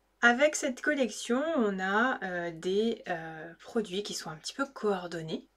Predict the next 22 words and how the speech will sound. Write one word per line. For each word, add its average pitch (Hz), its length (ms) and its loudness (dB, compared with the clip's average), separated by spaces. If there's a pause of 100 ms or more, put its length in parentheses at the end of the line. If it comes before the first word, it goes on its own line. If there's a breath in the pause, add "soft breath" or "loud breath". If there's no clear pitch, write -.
(160)
d'accord ? - 440 -4 (400 loud breath)
Qu'on - 140 -20
peut 196 140 -2
utiliser 190 600 0
de - 100 -10 (120)
différentes 240 640 -2
manières 160 420 -6
et 160 40 -10
je 175 100 -10
vais 170 100 -8
vous 160 140 -10
les - 200 -12
présenter 214 720 0 (380)
tout 381 240 10
de 196 100 4
suite. - 680 -10 (880 loud breath)
Hop. 277 80 0 (1500)
Ah 190 120 4
oui, 208 100 6
ça 220 160 0
c'est 214 180 4
le, 196 300 6